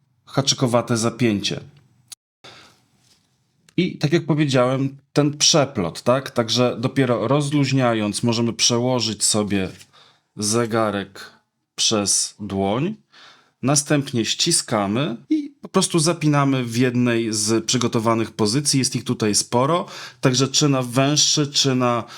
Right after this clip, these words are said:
szerszy nadgarstek, jak widzicie, miejsca jest tutaj pod dostatkiem, także, e, nie będzie absolutnie żadnego problemu, żeby dopasować sobie to do każdej w zasadzie,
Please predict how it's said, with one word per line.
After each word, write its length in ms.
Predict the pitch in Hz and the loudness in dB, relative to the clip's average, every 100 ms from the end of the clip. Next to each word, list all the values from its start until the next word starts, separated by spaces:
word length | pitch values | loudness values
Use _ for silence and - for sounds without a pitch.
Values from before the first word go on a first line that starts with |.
| - | -2
szerszy 400 | - 143 139 143 | 2 4 4 2
nadgarstek, 600 | 127 120 120 117 - 131 | 0 0 0 0 0 0
jak 140 | 131 117 | -2 -2
widzicie, 520 | 117 123 - 131 127 - - - | -2 0 0 0 -4 -10 -20 -4
miejsca 420 | 117 135 135 - 123 | 2 2 2 0 0
jest 200 | 117 - | 0 -2
tutaj 340 | 120 123 120 - | 0 0 -2 -2
pod 240 | 127 123 120 | -2 0 0
dostatkiem, 840 | 120 - - 143 139 - 92 90 | 0 0 2 0 0 -4 -4 -2
także, 560 | 104 104 107 113 113 104 - - - - | -2 0 0 0 0 -4 -14 -20 -20 -6
e, 180 | 117 117 | 0 0
nie 140 | 123 | 0
będzie 280 | 131 135 127 | 0 0 0
absolutnie 500 | 123 - 135 131 127 | 0 0 0 0 0
żadnego 440 | 117 123 139 131 117 | 0 0 0 0 -2
problemu, 560 | 117 113 110 107 135 | -2 0 2 2 0
żeby 220 | 123 117 | 0 0
dopasować 560 | 117 110 117 127 117 113 | 0 0 0 0 0 -2
sobie 280 | - 113 117 | -2 0 -2
to 360 | - 113 113 | 0 0 0
do 380 | 101 104 110 104 - | -2 -2 -2 -4 -2
każdej 480 | 123 127 107 101 | 0 0 -2 -2
w 60 | 98 | -2
zasadzie, 680 | 113 117 98 92 98 98 95 | -2 0 0 -2 -2 -2 -4